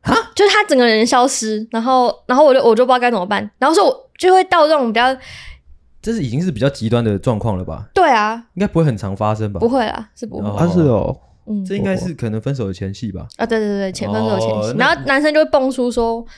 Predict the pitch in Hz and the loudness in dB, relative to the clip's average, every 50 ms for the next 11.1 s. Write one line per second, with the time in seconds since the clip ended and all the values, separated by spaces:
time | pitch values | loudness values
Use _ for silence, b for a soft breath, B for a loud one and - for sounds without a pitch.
0 | b b - 240 226 226 220 214 233 240 226 208 208 202 202 226 214 - - - | b b 0 0 0 0 0 0 2 2 2 0 0 0 0 0 -2 -2 -2 -4
1 | 202 - - - - 196 190 196 196 185 185 175 175 180 - 107 107 107 113 120 | -4 -2 -2 -4 -6 -6 -6 -6 -6 -6 -6 -8 -10 -10 -8 -6 -4 -2 0 2
2 | 120 120 131 131 131 131 131 123 117 113 110 104 123 123 120 113 113 117 113 117 | 2 4 4 4 2 2 2 2 2 2 2 4 2 2 2 2 2 2 2 0
3 | - 139 135 - 262 254 254 - 247 233 214 339 349 - - 214 208 277 370 302 | -2 0 2 2 4 4 4 4 4 4 2 2 4 4 4 4 4 4 4 4
4 | 294 311 302 269 277 285 277 - 302 - 349 294 285 254 240 254 330 240 247 285 | 4 4 4 2 2 2 0 -2 0 2 2 2 2 2 2 2 2 2 2 2
5 | - - 247 233 254 302 302 339 359 - - - - - 339 - 370 339 269 277 | 0 0 2 2 4 4 4 4 4 4 4 4 4 4 2 2 2 2 4 4
6 | 254 214 240 262 254 226 277 269 226 190 175 175 233 262 262 240 269 262 254 240 | 2 4 4 2 2 4 2 4 4 4 4 4 2 2 2 4 4 4 4 4
7 | 247 233 196 202 196 196 196 196 190 190 208 202 202 220 220 190 - 202 202 175 | 4 4 4 4 4 4 4 4 4 4 4 2 2 0 0 2 2 2 2 4
8 | 170 151 147 147 135 - 147 139 143 139 170 170 151 139 131 - - 175 165 170 | 4 4 4 2 2 2 0 0 0 2 2 4 4 4 4 4 4 6 6 6
9 | 165 151 131 127 143 143 120 104 110 110 110 107 165 165 185 247 262 233 180 180 | 6 6 4 4 4 4 4 4 4 4 4 2 2 4 4 4 4 4 2 2
10 | 170 202 208 208 202 202 165 196 196 180 156 127 110 101 101 104 104 104 104 120 | 2 2 2 2 0 0 0 2 2 2 0 0 -2 -2 -2 -2 -2 -2 -4 -6
11 | 135 | -10